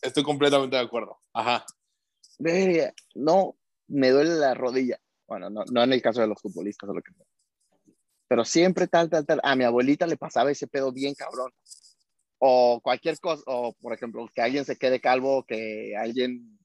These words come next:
Speaker 2: le dé gota. Todas esas cosas, no, pues mi papá, eh, así y tal. Y a lo mejor sí, tiene que ver. ¿Me entiendes? O sea, porque me estoy metiendo en un tema muy deep,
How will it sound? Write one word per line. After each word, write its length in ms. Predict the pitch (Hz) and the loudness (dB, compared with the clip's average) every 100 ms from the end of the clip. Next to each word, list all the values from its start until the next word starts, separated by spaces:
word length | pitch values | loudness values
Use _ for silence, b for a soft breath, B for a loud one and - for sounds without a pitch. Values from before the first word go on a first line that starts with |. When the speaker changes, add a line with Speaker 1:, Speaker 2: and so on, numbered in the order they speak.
| _ | _
Speaker 2:
le 180 | 120 117 | 0 2
dé 140 | 120 | 4
gota. 520 | 127 127 - 127 123 - _ _ _ _ _ _ _ _ - | 4 2 4 2 2 -2 _ _ _ _ _ _ _ _ -2
Todas 280 | 170 226 | 0 0
esas 180 | 202 202 | -4 -16
cosas, 300 | - 175 180 175 _ _ _ | -12 -10 -10 -14 _ _ _
no, 120 | 151 | -8
pues 160 | - - | -8 -8
mi 120 | 123 | -8
papá, 480 | 104 107 120 120 107 _ _ | -6 0 2 2 -2 _ _
eh, 160 | 117 107 | -14 -12
así 220 | 107 113 | -6 -4
y 40 | 107 | -2
tal. 260 | 104 104 - _ _ - | 0 -2 -6 _ _ 2
Y 100 | 147 | 4
a 60 | |
lo 60 | 147 | 4
mejor 220 | 147 151 | 2 0
sí, 240 | - 131 _ _ _ | 0 -8 _ _ _
tiene 220 | 147 139 | -6 -4
que 140 | 135 117 | -4 -8
ver. 140 | 98 _ _ _ _ _ | -8 _ _ _ _ _
¿Me 80 | - | -18
entiendes? 260 | 120 123 139 | -10 -8 -6
O 20 | |
sea, 100 | 120 | -8
porque 200 | - 117 | -8 -8
me 60 | 113 | -6
estoy 180 | - 143 | 0 0
metiendo 300 | 139 143 135 | 2 0 0
en 60 | - | -2
un 80 | 131 | 0
tema 200 | 127 123 | 2 2
muy 420 | 120 123 113 107 _ _ _ _ _ - | 2 0 0 -6 _ _ _ _ _ -18
deep, 360 | 117 127 120 | 0 2 2